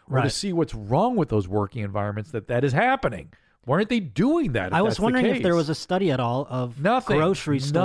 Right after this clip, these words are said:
Speaker 1: Nothing.
Speaker 2: employees or whatever that
Speaker 1: No,
Speaker 2: have gotten
Speaker 1: they've got
Speaker 2: positive cases.
Speaker 1: zero. These public health officials have been incompetent and going in. There are regions of Southern California that have it literally ten times worse than everywhere else. Literally. Maybe twenty times.
Speaker 2: That's wild.
Speaker 1: And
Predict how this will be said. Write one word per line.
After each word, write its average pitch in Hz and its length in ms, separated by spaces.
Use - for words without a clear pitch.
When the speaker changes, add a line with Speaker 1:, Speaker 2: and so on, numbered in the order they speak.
Speaker 1:
Nothing. 135 200
Speaker 2:
employees 127 580
or 123 120
whatever 127 340
that 123 180
Speaker 1:
No, 185 140
Speaker 2:
have 247 80
gotten 143 240
Speaker 1:
they've 135 100
got 147 140
Speaker 2:
positive 117 300
cases. 117 120
Speaker 1:
zero. 202 600
These 107 180
public 175 340
health 143 180
officials 117 400
have 117 180
been 95 240
incompetent 135 760
and 117 100
going 165 240
in. 160 100
There 135 100
are 135 80
regions 175 640
of 117 460
Southern 123 300
California 123 460
that 104 120
have 117 220
it 113 160
literally 175 640
ten 135 280
times 113 300
worse 101 300
than 101 100
everywhere 90 340
else. - 320
Literally. 117 440
Maybe 135 240
twenty 123 400
times. - 340
Speaker 2:
That's - 220
wild. 101 320
Speaker 1:
And 120 420